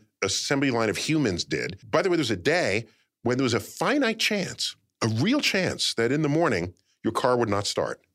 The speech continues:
A very real chance. See, you're looking at me like, "What?" Yes, and you wouldn't know why.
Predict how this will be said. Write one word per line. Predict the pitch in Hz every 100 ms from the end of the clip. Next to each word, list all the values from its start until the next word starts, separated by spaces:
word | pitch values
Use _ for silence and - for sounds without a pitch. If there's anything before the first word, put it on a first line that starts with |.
| _ _
A | 139
very | 104 - 180 190
real | 170 185 170
chance. | 180 170 - -
See, | 226
you're | 165 214
looking | 233 202
at | 185
me | 226
like, | 175 160
"What?" | - 101 107 110 - - - _
Yes, | 117 151 -
and | 143 151
you |
wouldn't | 156 208
know | 202
why. | 190 220 180